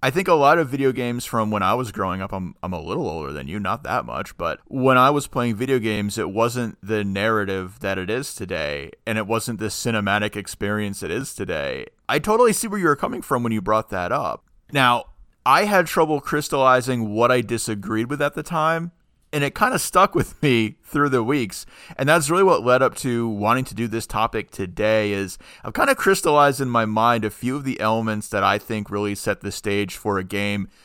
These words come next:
moving from a positive experience to being more of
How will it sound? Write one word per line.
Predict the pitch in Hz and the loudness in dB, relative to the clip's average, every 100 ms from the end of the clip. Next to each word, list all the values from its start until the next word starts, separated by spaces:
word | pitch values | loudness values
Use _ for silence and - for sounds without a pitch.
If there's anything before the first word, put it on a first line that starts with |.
| _ - | _ -4
moving | 135 143 170 175 156 | 2 6 6 4 -2
from | - 131 127 123 120 127 _ | 2 4 4 4 -2 -8 _
a | 117 113 107 | 0 0 0
positive | - 120 120 113 104 | 2 4 2 -4 -6
experience | - - 104 104 104 - | -8 -4 -2 -2 -2 -6
to | 110 | -6
being | 95 104 101 | -2 -2 -2
more | 98 92 90 | -2 -2 -2
of | 85 85 - | -2 -4 -6